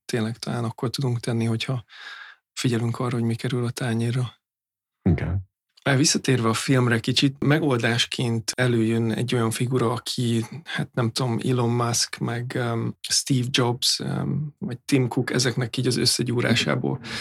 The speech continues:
Speaker 1: született. Azt javasolja, hogy ez a üstökös igazából egy áldás, mert tele van, ö, értékes fémekkel, úgyhogy szétrobbantjuk apró darabokra, és akkor hagyjuk, hogy becsapódjon, és kibányásszuk.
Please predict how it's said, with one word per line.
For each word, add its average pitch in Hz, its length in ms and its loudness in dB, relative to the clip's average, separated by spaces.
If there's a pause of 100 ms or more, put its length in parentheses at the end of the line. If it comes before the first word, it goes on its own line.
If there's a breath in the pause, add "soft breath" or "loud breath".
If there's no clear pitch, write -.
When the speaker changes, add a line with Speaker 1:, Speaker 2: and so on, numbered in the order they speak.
(220 loud breath)
Speaker 1:
született. 139 680 0 (100)
Azt - 220 2
javasolja, 127 560 2
hogy 117 240 -2 (460 loud breath)
ez 127 180 2
a 123 220 2 (300)
üstökös - 480 4
igazából 123 460 2
egy 117 140 2
áldás, 123 420 0
mert - 140 -4
tele - 220 0
van, 69 260 0
ö, - 300 -2 (320)
értékes - 500 0
fémekkel, 156 520 2
úgyhogy 131 300 0 (580 loud breath)
szétrobbantjuk 127 720 2
apró - 280 0
darabokra, 127 600 2
és 120 160 0
akkor - 300 -2
hagyjuk, 127 360 0
hogy 131 160 0
becsapódjon, 135 580 0
és 120 100 2
kibányásszuk. - 720 0